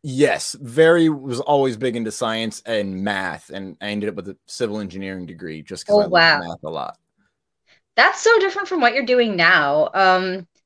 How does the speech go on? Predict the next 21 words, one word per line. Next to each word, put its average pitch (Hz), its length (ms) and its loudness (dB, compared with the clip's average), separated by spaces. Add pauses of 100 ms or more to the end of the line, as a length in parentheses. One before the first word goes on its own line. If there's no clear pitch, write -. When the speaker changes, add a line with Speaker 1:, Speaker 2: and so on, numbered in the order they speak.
Speaker 2:
can 247 140 -2
we 339 80 4
just 480 180 4
talk 415 180 4
about 381 180 6
that 208 180 4
for 294 80 4
a 311 60 4
sec? 330 180 4
Like, 311 140 4
how 226 160 4
did 285 160 2
you 349 80 2
Speaker 1:
<laughs> - 0 -
Speaker 2:
switch 254 280 -6
from, 254 140 -12
like, 220 140 -2
civil 220 360 2
engineering 202 600 2
to, 208 120 -4
like, 180 380 4